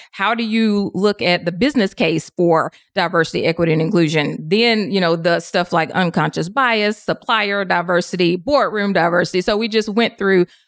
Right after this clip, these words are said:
a variety of different topics so that we could understand how to lead diversity efforts, whether it be in, uh, you know, some people in my class were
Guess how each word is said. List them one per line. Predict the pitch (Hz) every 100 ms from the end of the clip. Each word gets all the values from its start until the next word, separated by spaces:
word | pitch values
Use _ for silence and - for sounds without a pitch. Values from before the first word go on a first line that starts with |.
| -
a | 196
variety | 202 185 180 202 202 190 180
of | 170 165
different | 185 175 156 -
topics | - 277 254 - 165 160 165 - - _ _ _
so | - 220
that | 190 190
we | 233
could | 247 -
understand | - 196 185 175 185 170
how | 175 196
to | 180
lead | 170 170 208 202 175
diversity | 180 170 165 165 - 160 160 -
efforts, | 180 - 156 147 - -
whether | 175 180 160 160
it | 165
be | 170 165 156
in, | 170 165 160 151 160
uh, | - 190 -
you | 170
know, | 165
some | - 196 185
people | 214 175 -
in | 170 165
my | 160 165 - - _ _
class | 185 165 160 -
were | 165 165 160 165